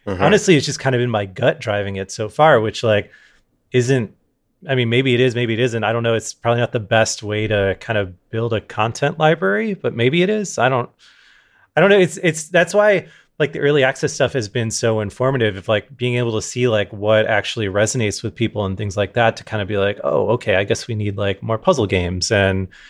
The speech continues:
Speaker 2: um, you know, like, more role-playing games and stuff like that." So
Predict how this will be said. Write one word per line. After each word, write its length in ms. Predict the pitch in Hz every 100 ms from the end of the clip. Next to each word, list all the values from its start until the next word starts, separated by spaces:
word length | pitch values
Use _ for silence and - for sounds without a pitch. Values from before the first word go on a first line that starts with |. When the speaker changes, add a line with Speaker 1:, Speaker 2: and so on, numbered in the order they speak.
| - _ _
Speaker 2:
um, 500 | 107 98 95 95 98 101
you 80 | 101
know, 60 |
like, 180 | 101 101
more 360 | 117 113 113 113
role-playing 400 | 151 170 120 95
games 300 | 92 92 90
and 100 | 107
stuff 260 | - 104
like 180 | 104 87
that." 400 | 98 87 78 -
So 400 | - 117 104 98